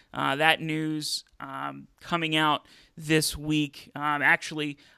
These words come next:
I believe that happened, that news came out late last night. Um, Johnny Valiant, uh,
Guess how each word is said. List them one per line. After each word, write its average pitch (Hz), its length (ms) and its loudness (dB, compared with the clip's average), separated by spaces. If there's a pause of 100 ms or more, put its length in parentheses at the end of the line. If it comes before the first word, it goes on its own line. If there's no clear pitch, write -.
I - 40 -10
believe 156 560 6
that 151 240 4
happened, 151 880 2
that 160 220 6
news 202 260 2
came 180 200 0
out 151 200 0
late 170 280 2
last 156 400 0
night. 135 480 -8 (540)
Um, 139 600 2 (420)
Johnny 180 380 6
Valiant, 170 640 4 (400)
uh, 139 380 4